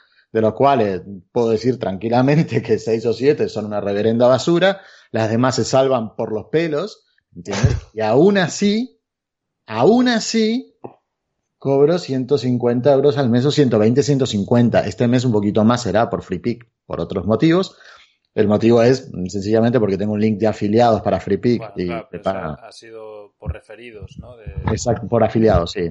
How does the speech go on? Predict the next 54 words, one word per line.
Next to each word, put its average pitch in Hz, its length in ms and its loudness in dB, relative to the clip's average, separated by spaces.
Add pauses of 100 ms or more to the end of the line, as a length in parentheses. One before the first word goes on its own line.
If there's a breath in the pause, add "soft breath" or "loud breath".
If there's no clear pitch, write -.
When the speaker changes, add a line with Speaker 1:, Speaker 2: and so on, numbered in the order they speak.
(100)
Speaker 2:
Sí. - 140 -20
Speaker 1:
Entonces 113 480 0
te 110 100 -2
paga 110 180 2
cincuenta 110 380 2
euros 110 180 2
por 90 160 -8
cada 101 240 -2
uno 113 160 -2
que 98 120 -4
te, 90 380 -8
que 90 100 -8
ingresa 104 340 0
a 98 60 -4
través 95 240 -2
de 101 60 -4
tu 101 120 0
links 107 300 2
de, 95 340 2
de 101 80 -2
afiliado. 208 500 2 (760)
Y 110 80 -4
bueno, 123 300 2 (380 loud breath)
pero 123 160 2
lo 135 100 4
que 123 100 2
te 110 140 -2
quiero 175 220 2
decir 143 540 -2
es 117 180 -4
que 110 140 -2
para 107 240 0
mí, 147 160 -2
en 123 80 0
estos 139 240 0
momentos 131 380 0
donde 104 180 0
me 107 120 0
he - 20 0
quedado 143 260 6
totalmente 117 500 0
a 92 60 -2
cero, 107 440 -2 (600)
y 113 120 -10
si 113 180 2
miro 135 180 6
lo 131 160 4
poco 143 300 2
que 135 140 2
he - 20 6
hecho 135 180 0
en 123 60 -2
stock, 107 560 -4 (480)
y, 107 140 -6